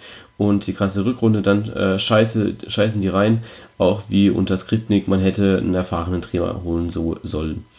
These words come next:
Ähm, und genau so zieht sich das eigentlich durch. Und zwischendrin halt, oder ja,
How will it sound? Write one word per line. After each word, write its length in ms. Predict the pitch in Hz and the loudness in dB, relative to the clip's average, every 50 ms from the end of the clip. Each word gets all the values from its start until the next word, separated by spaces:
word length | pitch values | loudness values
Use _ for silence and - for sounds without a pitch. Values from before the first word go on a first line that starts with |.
| - - - - - - - - _ _ _ | -20 -20 -20 -20 -20 -20 -20 -20 _ _ _
Ähm, 300 | 101 101 98 98 98 - | 4 4 6 4 4 2
und 140 | - 113 104 | 0 0 2
genau 380 | - 113 101 104 107 127 147 147 | 4 6 6 6 6 6 6 4
so 220 | 107 98 120 135 | 4 4 4 4
zieht 260 | 139 - - - 117 | 2 0 -2 -6 -4
sich 100 | 120 131 | -4 -2
das 160 | 120 127 120 113 | -2 -2 0 2
eigentlich 300 | - 104 104 104 110 - | 2 2 2 0 0 2
durch. 340 | 110 113 131 147 - - - _ _ _ _ _ _ _ _ _ _ _ _ _ _ _ _ - _ _ _ | 4 4 4 4 0 -4 -14 _ _ _ _ _ _ _ _ _ _ _ _ _ _ _ _ -20 _ _ _
Und 220 | 107 104 104 104 | 0 0 0 0
zwischendrin 480 | - - 104 98 - 104 98 98 104 110 | -4 -6 -6 -6 -6 -4 0 0 2 4
halt, 220 | 113 110 104 - - | 4 2 2 0 -2
oder 220 | 101 95 85 - - - _ | -2 -2 -2 -2 -6 -14 _
ja, 320 | - 90 92 92 92 - | -4 -2 0 0 0 -2